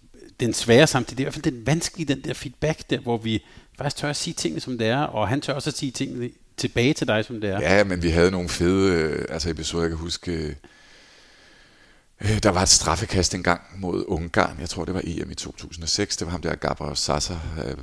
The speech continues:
Speaker 2: var i Viborg, og så Vestbrem og så videre. Og, øh, jeg kunne bare, det var sådan, lige når der bliver dømt straffe, ikke, så går man, så skulle jeg ned og tørre mig i ansigtet, og lige når jeg vender mig, hvem er det så? Der har man allerede set, hvem skal skyde, ikke? Og det,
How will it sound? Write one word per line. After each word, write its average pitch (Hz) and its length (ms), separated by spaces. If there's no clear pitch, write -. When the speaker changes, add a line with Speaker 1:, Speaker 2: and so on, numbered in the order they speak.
Speaker 2:
var - 100
i 71 40
Viborg, 73 420
og - 80
så - 100
Vestbrem - 400
og - 60
så - 80
videre. 71 220
Og, 78 380
øh, 73 180
jeg 82 120
kunne - 100
bare, 85 540
det 82 100
var 80 60
sådan, 78 380
lige 101 300
når 92 100
der 87 80
bliver - 160
dømt 78 180
straffe, 82 360
ikke, 92 100
så 95 80
går - 220
man, 80 160
så 85 240
skulle - 300
jeg 78 80
ned 78 80
og 73 120
tørre 78 200
mig 80 140
i - 40
ansigtet, 80 360
og 82 60
lige 85 120
når 85 80
jeg 80 80
vender - 140
mig, - 100
hvem - 180
er 73 60
det - 100
så? 73 160
Der 82 60
har 87 140
man 80 140
allerede - 180
set, - 180
hvem 82 180
skal - 140
skyde, 78 360
ikke? - 160
Og - 140
det, - 200